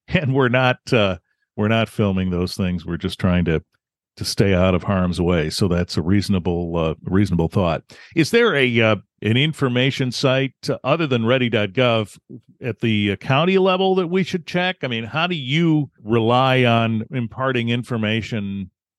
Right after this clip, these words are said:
to our residents besides some of the emergency alert stuff that you, uh, talked about, but just, uh, general information? Your website, I imagine.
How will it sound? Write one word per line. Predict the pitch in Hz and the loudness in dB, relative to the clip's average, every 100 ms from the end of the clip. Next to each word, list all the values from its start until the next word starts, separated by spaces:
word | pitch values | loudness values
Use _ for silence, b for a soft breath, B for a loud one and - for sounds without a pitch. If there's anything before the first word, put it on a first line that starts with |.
| _ | _
to | - 165 151 131 | -2 2 4 4
our | 113 101 | 2 2
residents | 101 117 104 104 95 92 - | 2 2 0 -2 -2 -4 -8
besides | - - - 117 110 110 98 - - - | -8 -2 2 2 2 0 -2 -8 -10 -12
some | - 123 | -6 -2
of | 107 95 | 0 0
the | 98 95 | 0 -2
emergency | 90 113 165 139 117 - 98 | -2 2 2 2 -2 -2 -2
alert | 95 95 - | 0 -2 -2
stuff | - 98 - | -4 -4 -4
that | 95 | -6
you, | 98 98 92 90 - | -4 -4 -4 -6 -10
uh, | 90 - | -10 -4
talked | 127 107 - | 0 0 2
about, | 104 101 107 | 0 2 2
but | 127 | 0
just, | 156 135 - 127 | 2 0 -2 -2
uh, | 131 | 0
general | 147 156 156 101 | 0 0 2 0
information? | 85 98 87 85 - 80 | -2 -6 -6 -6 -10 -2
Your | 101 113 | 2 4
website, | 127 - 101 | 2 2 2
I | 95 | 4
imagine. | 98 104 82 - | 4 2 -2 -8